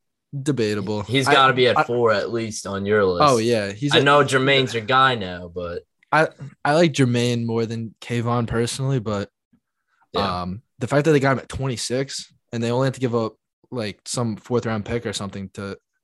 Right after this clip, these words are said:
Speaker 1: go up.
Speaker 2: Yeah.
Speaker 1: Actually, no, they gave up one of their, one of their second rounders to move up. But anyway, the value at twenty-six was insane, and they had him as, like, a top ten player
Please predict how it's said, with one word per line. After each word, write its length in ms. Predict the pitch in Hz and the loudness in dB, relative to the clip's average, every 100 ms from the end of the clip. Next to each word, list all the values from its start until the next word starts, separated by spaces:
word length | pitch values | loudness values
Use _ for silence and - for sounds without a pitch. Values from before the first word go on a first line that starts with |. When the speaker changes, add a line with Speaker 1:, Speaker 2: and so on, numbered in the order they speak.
| _ _ _ _ | _ _ _ _
Speaker 1:
go 220 | 120 110 | -10 -6
up. 220 | 113 110 _ _ _ _ _ _ | -6 -6 _ _ _ _ _ _
Speaker 2:
Yeah. 280 | - 90 92 - _ _ _ - | -6 -4 -6 -14 _ _ _ -2
Speaker 1:
Actually, 220 | 120 127 | 0 2
no, 60 | 104 | 2
they 100 | 98 | 2
gave 240 | 123 120 | 2 4
up 220 | 117 - - | 4 2 -4
one 280 | 107 113 | -4 -2
of 80 | 113 | -2
their, 420 | 110 107 107 101 _ _ _ _ - | -2 -2 -4 -8 _ _ _ _ -6
one 120 | 117 | 0
of 60 | 120 | 0
their 100 | 107 | 0
second 380 | - 110 98 | -2 -4 -6
rounders 420 | 90 92 101 - - | -10 -10 -12 -16 -16
to 140 | - | -12
move 160 | 104 101 | -12 -10
up. 200 | 101 - _ _ _ | -12 -14 _ _ _
But 200 | 92 87 - _ - - | -8 -8 -10 _ -20 -10
anyway, 280 | 131 120 110 | -2 0 2
the 120 | 104 | 0
value 320 | 107 120 151 156 | 2 4 4 4
at 80 | |
twenty-six 520 | - 139 135 151 156 - | 2 0 0 0 -2 0
was 160 | 113 | -2
insane, 400 | 110 101 117 139 | -2 -6 -4 -4
and 120 | 120 | -2
they 100 | 127 | -2
had 280 | 131 120 151 | -4 -2 -4
him 240 | 131 110 107 | -4 -6 -6
as, 300 | 101 107 107 | -6 -6 -6
like, 200 | 107 98 | -6 -8
a 40 | |
top 280 | - 123 117 | -8 -6 -6
ten 240 | - 120 104 | -4 -4 -2
player 440 | - 127 117 107 | 0 2 2 -2